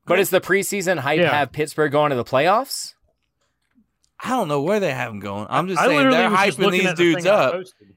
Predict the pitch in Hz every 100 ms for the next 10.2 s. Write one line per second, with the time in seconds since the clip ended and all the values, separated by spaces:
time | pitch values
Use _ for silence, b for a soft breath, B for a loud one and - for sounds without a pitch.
0 | - 143 160 175 170 151 151 135 175 143
1 | 147 139 135 143 156 113 107 - _ _
2 | _ - 156 127 - _ _ _ _ _
3 | _ _ _ _ - - 135 139 135 123
4 | 139 139 170 170 131 143 151 165 165 170
5 | 180 147 185 185 175 170 165 170 170 165
6 | 175 185 196 190 208 208 165 104 85 131
7 | 98 - 104 - - _ - _ _ 131
8 | 117 107 113 98 127 110 90 95 98 -
9 | 110 104 113 131 143 185 135 104 82 -
10 | - -